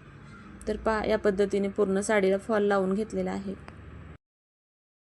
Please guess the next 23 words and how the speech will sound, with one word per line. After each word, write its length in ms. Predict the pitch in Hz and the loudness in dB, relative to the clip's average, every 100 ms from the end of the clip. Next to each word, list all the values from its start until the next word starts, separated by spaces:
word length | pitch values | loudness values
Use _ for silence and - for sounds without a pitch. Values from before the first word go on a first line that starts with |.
| - | 0
आता 160 | 208 254 | 8 8
दुसऱ्या 340 | 254 247 269 | 8 6 8
बाजूने 320 | 269 247 240 | 10 10 8
सुद्धा 300 | 240 - 226 | 4 4 4
अर्धा 180 | 220 220 | 4 4
इंच 220 | 233 220 | 4 4
कापड 360 | 226 214 208 202 | 2 2 2 2
आत 140 | - | 2
दुमडून 400 | 190 208 208 208 | 2 2 4 4
मी 120 | 220 262 | 4 2
फॉल 260 | - 233 | 2 4
लावलेला 440 | 202 190 180 180 190 | 4 4 2 2 0
आहे. 260 | 202 196 - - - - - 208 | -4 -8 -10 -18 -20 -20 -6 -2
इथे 180 | 202 | 0
पहा, 280 | 220 233 202 | 2 2 2
या 120 | 202 202 | 2 4
पद्धतीने 520 | 214 208 226 233 196 | 2 4 2 2 2
पूर्ण 340 | 208 220 214 | 2 2 2
साडीला 420 | 226 240 196 190 | 0 0 2 0
फॉल 260 | 240 226 220 | 0 0 2
लावून 300 | 285 226 190 | 2 2 2
झालेला 340 | 208 196 175 | 2 0 -2
आहे. 220 | 175 190 | -4 -6